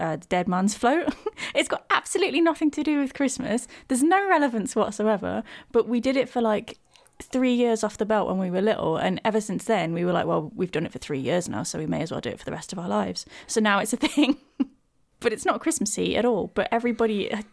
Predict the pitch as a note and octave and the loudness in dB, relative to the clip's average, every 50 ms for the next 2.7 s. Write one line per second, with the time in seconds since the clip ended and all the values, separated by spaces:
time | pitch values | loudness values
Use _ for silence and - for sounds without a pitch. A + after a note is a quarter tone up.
0 | _ - A#3+ B3 A#3+ _ _ - - C4+ C4+ B3+ B3+ B3 A#3+ A3+ A#3 G#3+ G#3+ G#3 | _ -8 -8 -8 -8 _ _ -10 -4 -2 -2 0 0 0 0 0 0 -2 -2 -2
1 | F#3 - - _ _ _ - - A#3 A3 A3+ G#3+ - - - F#3 F3+ - F3 - | -4 -4 -6 _ _ _ -8 -4 -2 -2 -2 -2 -4 -6 -6 -6 -6 -6 -6 -6
2 | - F3 D#3+ E3 E3+ E3 F3+ - G#3+ G#3 G#3+ A3 A3 | -8 -10 -8 -8 -8 -10 -10 -12 -10 -10 -10 -10 -10